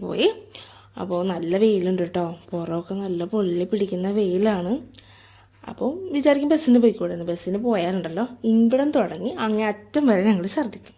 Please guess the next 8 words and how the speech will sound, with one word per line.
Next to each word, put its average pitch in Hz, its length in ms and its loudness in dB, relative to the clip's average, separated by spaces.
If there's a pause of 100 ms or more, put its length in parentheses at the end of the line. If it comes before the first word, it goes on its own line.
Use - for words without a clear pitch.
ബസ്സുകാരെ 196 480 0
ഇറക്കി 240 260 4
വിടുന്നതിലും 208 460 2
നല്ലത് 214 280 2 (460)
ഞങ്ങളായിട്ട് 247 500 4 (100)
ആ - 20 4 (140)
ഓപ്ഷൻ 220 260 0
അങ്ങ് 233 120 6